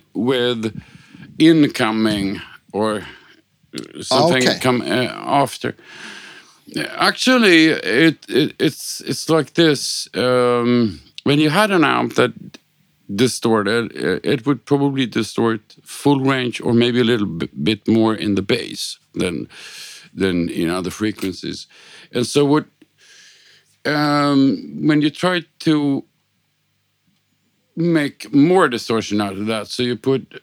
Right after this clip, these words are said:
Speaker 1: a, a preamp ahead of it, and
Speaker 2: Yeah.
Speaker 1: then you would get, uh,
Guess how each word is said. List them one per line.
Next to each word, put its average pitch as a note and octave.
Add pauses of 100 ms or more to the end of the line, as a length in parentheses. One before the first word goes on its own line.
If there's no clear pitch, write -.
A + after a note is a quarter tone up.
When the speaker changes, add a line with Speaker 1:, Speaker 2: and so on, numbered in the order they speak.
(160)
Speaker 1:
a, - (560)
a G2+
preamp C3
ahead F2+
of C#2+
it, - (100)
and A#2
Speaker 2:
Yeah. A#2
Speaker 1:
then C3
you C#3
would B2+
get, B2 (840)
uh, A2